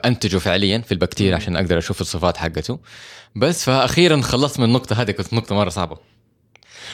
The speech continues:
Speaker 1: فالبروتين حقي متعلق بإنتاج لقاح ضد الحساسية.
Speaker 2: مم.
Speaker 1: وأحد من المستمعين حقونا بعت لنا رابط
Speaker 2: إيه، اليوم.
Speaker 1: مخصوص. أيوه.
Speaker 2: في الصبح أظن كمان.
Speaker 1: مهم. آه، إيه، صح، اليوم الصبح حتى.
Speaker 2: إيه.
Speaker 1: على آخر لحظة.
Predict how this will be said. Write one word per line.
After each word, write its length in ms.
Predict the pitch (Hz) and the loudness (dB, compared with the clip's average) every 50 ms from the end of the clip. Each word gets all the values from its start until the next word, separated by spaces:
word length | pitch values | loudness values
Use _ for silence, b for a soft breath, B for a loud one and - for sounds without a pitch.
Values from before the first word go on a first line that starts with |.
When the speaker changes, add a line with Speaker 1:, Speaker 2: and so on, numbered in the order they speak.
| B B - - _ - | B B -16 -16 _ -2
Speaker 1:
فالبروتين 460 | - 139 123 - 156 156 - 220 226 | -2 0 2 4 2 4 6 6 4
حقي 480 | 175 - 185 180 147 135 160 165 165 - - | 4 4 0 -2 2 4 4 4 4 4 2
متعلق 680 | 131 120 113 - - 113 117 135 139 127 131 127 - - | 2 2 2 4 4 2 2 4 4 2 2 0 -2 -4
بإنتاج 960 | 98 117 123 127 131 135 135 135 - - 110 101 92 - 123 127 123 - 101 | 0 2 2 4 4 4 2 2 0 0 -2 -2 0 0 2 2 2 2 0
لقاح 300 | 107 - - 120 113 101 | -2 0 2 0 0 0
ضد 180 | 104 110 95 110 | -2 -2 0 0
الحساسية. 600 | 98 - - 95 - 92 85 - 101 85 73 - - - | -2 -2 -4 -6 -6 -6 -6 -4 -4 -4 -4 -6 -8 -8
Speaker 2:
مم. 220 | 113 117 107 101 95 - | -6 -6 -6 -6 -6 -4
Speaker 1:
وأحد 360 | 95 95 107 131 143 - 131 | 0 2 2 2 2 2 0
من 60 | 135 | 0
المستمعين 420 | 127 120 113 - - 123 135 147 131 | 2 2 2 2 2 2 2 2 2
حقونا 420 | - 135 113 104 135 143 143 143 | 0 -2 0 2 2 2 2 2
بعت 300 | 127 123 120 151 - - | 2 2 2 0 2 2
لنا 160 | 139 120 113 | 2 2 4
رابط 420 | 110 117 107 98 101 120 - - - - - - | 4 4 2 2 2 0 -2 -4 -8 -8 -2 2
Speaker 2:
إيه، 200 | 127 139 139 123 | 4 4 4 4
اليوم. 240 | 127 135 151 143 | 4 4 4 4
Speaker 1:
مخصوص. 380 | 117 107 110 139 147 - - - - | 4 2 0 -2 -2 -6 -14 -10 -6
أيوه. 180 | - 104 113 151 | -2 0 0 0
Speaker 2:
في 160 | 131 131 - | 0 0 2
الصبح 340 | - - 170 160 127 - - | 2 2 2 2 0 0 -4
أظن 220 | 107 110 107 101 | -6 -6 -8 -8
كمان. 260 | - - 98 95 95 92 - _ _ - | -10 -12 -12 -12 -12 -14 -18 _ _ -2
Speaker 1:
مهم. 240 | 113 127 175 208 185 - - - - - _ _ _ - | 0 2 2 0 -2 -6 -12 -20 -20 -20 _ _ _ 0
آه، 80 | 123 139 | 2 4
إيه، 140 | 139 180 175 | 4 4 4
صح، 180 | - 208 175 | 4 2 2
اليوم 180 | 156 160 190 185 | 4 4 4 4
الصبح 240 | 170 - 202 135 101 | 4 2 2 0 0
حتى. 240 | 117 120 - - 85 - | -2 -4 -6 -6 -8 -4
Speaker 2:
إيه. 180 | - 131 131 113 | -2 -2 -2 -2
Speaker 1:
على 160 | 101 104 117 143 | -2 0 0 0
آخر 140 | 135 135 | 0 0
لحظة. 240 | 127 131 120 - 87 | -2 -2 -2 -4 -8